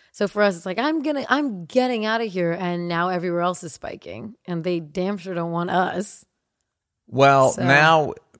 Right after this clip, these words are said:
Speaker 2: now it, it's gonna be tied soon. I mean, it's
Speaker 1: No, it's never gonna be tied with America.
Speaker 2: Well,
Speaker 1: They
Speaker 2: we're the <laughs> greatest country in the world, of course. How
Speaker 1: <laughs>
Speaker 2: could it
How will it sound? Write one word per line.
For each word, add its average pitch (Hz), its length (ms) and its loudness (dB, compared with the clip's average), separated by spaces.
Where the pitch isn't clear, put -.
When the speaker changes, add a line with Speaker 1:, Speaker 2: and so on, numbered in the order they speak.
Speaker 2:
now 143 440 2
it, 131 120 0
it's 131 200 0
gonna 151 160 0
be 107 120 0
tied 107 480 2
soon. - 280 -8
I 101 60 -2
mean, 113 200 2
it's - 600 -6
Speaker 1:
No, 240 340 6
it's 226 180 2
never 240 260 4
gonna 220 120 0
be 196 80 -2
tied 165 280 -6
with 180 100 -6
America. 294 560 -2
Speaker 2:
Well, 131 220 6
Speaker 1:
They 107 60 2
Speaker 2:
we're 127 100 2
the 120 100 2
<laughs> - 80 0
greatest - 360 -2
country - 220 -6
in - 60 -6
the 123 140 -4
world, - 180 -2
of 98 60 -6
course. 254 200 0
How 110 180 0
Speaker 1:
<laughs> 185 40 -6
Speaker 2:
could - 120 -2
it - 80 -2